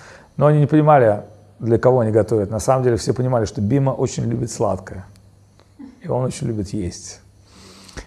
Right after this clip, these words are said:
И он тащил одной рукой телегу, а второй рукой ел пирожки. И пока он пришел,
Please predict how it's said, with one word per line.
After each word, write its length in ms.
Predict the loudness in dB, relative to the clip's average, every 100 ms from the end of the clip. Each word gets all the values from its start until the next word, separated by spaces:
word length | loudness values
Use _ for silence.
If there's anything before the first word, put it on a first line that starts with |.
| _
И 80 | 2
он 180 | 4 4
тащил 480 | 2 2 4 6 6
одной 280 | 2 4 4
рукой 240 | 4 2
телегу, 420 | 2 0 2 4
а 60 | 2
второй 320 | 2 2 4
рукой 320 | 4 4 2
ел 260 | 2 4 2
пирожки. 640 | 2 2 2 -2 -8 -8 -8 -14 -20 -20 -20 -14 -12 -12 -12 -14 -10
И 40 | -2
пока 300 | 2 4 4
он 80 | 4
пришел, 800 | 4 2 4 4 6 2 0